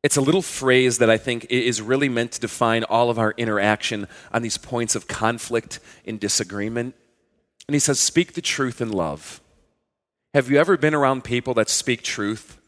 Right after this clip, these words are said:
and there's, like, absolutely no love on the planet? Have you ever been around people that in this context of love are afraid to be honest? There's a few people I've met in this world that seem to have harnessed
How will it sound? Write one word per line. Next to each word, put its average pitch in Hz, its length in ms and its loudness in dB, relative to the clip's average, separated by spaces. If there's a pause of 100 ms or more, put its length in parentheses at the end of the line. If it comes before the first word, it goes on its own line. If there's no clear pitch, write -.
(400)
and 120 120 2
there's, 117 220 0
like, 107 240 2
absolutely 113 560 0
no 104 240 0
love 101 260 2
on 101 120 -2
the 95 60 -8
planet? 101 380 -4 (1160)
Have 123 160 4
you 123 100 4
ever 151 180 4
been 135 140 2
around 127 300 2
people 123 400 0 (180)
that 127 240 4
in 123 360 0 (840)
this 139 160 2
context 143 680 0
of 110 180 -2
love 117 460 2 (320)
are 110 140 2
afraid 107 480 -2
to 113 80 -10
be 98 220 -6
honest? 87 640 -6 (1000)
There's 160 160 2
a 135 40 -2
few 160 220 0
people 147 340 2
I've 120 160 4
met 120 240 0
in 117 60 -10
this 107 220 -2
world 107 260 -2
that 98 120 0
seem 117 300 0
to 110 120 -6
have 92 80 -4
harnessed 104 600 -4